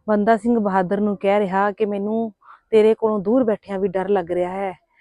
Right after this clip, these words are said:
ਮੈਨੂੰ ਦੱਸੋ ਕਿ ਤੁਸੀਂ ਹੈਸੀਅਤ ਕੀ ਹੋ?" ਤਾਂ ਬੰਦਾ ਸਿੰਘ ਬਹਾਦਰ ਦੱਸ ਰਿਹਾ ਕਿ "ਤੁਹਾਨੂੰ ਮੇਰੇ ਕੋਲੋਂ ਨਹੀਂ, ਮੇਰੇ ਗੁਰੂ ਕੋ-, ਗੁਰੂ ਕੋਲੋਂ ਭੈ ਆ ਰਿਹਾ ਹੈ।" ਫਕਸੀਅਰ ਕਹਿਣ ਲੱਗਾ, "ਮੈਨੂੰ,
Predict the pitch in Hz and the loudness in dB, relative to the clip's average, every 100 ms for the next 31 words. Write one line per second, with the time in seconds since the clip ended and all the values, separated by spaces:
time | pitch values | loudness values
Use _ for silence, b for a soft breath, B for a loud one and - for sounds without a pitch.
0 | b - 208 214 196 190 - 214 214 220 | b -4 0 2 0 -2 -2 -2 -4 -4
1 | 240 - - 185 - 277 - - 208 185 | -4 -6 -6 -8 -2 0 0 0 0 0
2 | 165 _ _ _ - 196 190 190 202 220 | -2 _ _ _ -6 0 2 2 0 0
3 | 220 196 190 175 185 180 175 175 190 214 | -2 -2 -4 -4 -4 -2 -4 -4 -4 -2
4 | 214 214 220 208 202 185 196 202 196 196 | -2 -2 -2 -2 0 0 0 0 0 0
5 | 247 240 214 160 202 254 240 233 185 220 | 2 2 2 0 2 4 4 2 4 4
6 | 262 254 226 214 226 190 175 165 165 160 | 4 4 2 2 2 2 2 0 -4 -8
7 | 160 - b b b b - - - 196 | -10 -14 b b b b -14 -6 0 0
8 | 190 190 202 175 202 220 208 196 196 | 2 0 2 2 2 2 2 0 -2